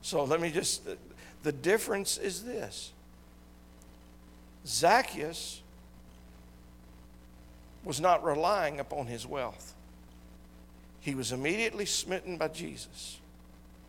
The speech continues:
"And whatever I have is yours." The rich man, the other rich man,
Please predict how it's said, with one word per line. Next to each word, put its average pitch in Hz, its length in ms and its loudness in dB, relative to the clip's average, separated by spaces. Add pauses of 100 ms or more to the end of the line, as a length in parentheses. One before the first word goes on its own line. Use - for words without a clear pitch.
(520)
"And 120 120 -6
whatever 127 440 4
I 156 100 4
have 113 440 0 (1600)
is 117 120 -4
yours." 104 380 -8 (1500)
The 127 100 -2
rich 160 360 4
man, 131 380 0 (640)
the 165 160 2
other 220 300 8
rich 147 320 0
man, 113 340 -6